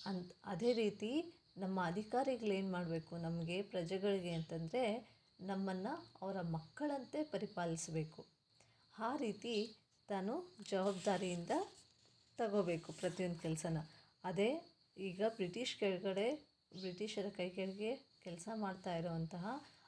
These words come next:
ಅನೇಕ ಅಧಿಕಾರಿಗಳು ಅವರು ಬೇಜವಾಬ್ದಾರಿಯಿಂದ ಇದ್ದಾರೆ. ಹಾಗಾಗಿ ಅಂಥ ಅಧಿಕಾರಿಗಳಿಗೆ ಈಸೂರಿನಲ್ಲಿ ಯಾವುದೇ ಪ್ರವೇಶ ಇಲ್ಲ ಅಂತ ಹೇಳ್ಬಿಟ್ಟು ಒಂದು ಫಲಕದಲ್ಲಿ ಹಾಕ್ಬಿಟ್ಟು ತೂಗು ಹಾಕ್ತಾರೆ.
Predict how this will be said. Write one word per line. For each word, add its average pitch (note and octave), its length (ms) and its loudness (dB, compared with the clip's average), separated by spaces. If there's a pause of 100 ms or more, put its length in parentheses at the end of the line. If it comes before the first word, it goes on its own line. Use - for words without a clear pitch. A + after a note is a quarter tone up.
(120)
ಅನೇಕ B3+ 440 -4
ಅಧಿಕಾರಿಗಳು F3 920 -2 (420)
ಅವರು G3 220 0
ಬೇಜವಾಬ್ದಾರಿಯಿಂದ F3+ 1200 2
ಇದ್ದಾರೆ. D#3+ 640 2 (520)
ಹಾಗಾಗಿ F#3 600 0
ಅಂಥ A3+ 440 0 (120)
ಅಧಿಕಾರಿಗಳಿಗೆ F3+ 1000 2
ಈಸೂರಿನಲ್ಲಿ G#3 1000 -2
ಯಾವುದೇ F3 360 0
ಪ್ರವೇಶ F3 500 -4
ಇಲ್ಲ F#3 320 -2
ಅಂತ F3+ 200 -6
ಹೇಳ್ಬಿಟ್ಟು F3+ 680 0 (520)
ಒಂದು F#3+ 180 0
ಫಲಕದಲ್ಲಿ F#3+ 640 4
ಹಾಕ್ಬಿಟ್ಟು F3+ 580 -2 (400)
ತೂಗು E3+ 260 0
ಹಾಕ್ತಾರೆ. D#3+ 720 0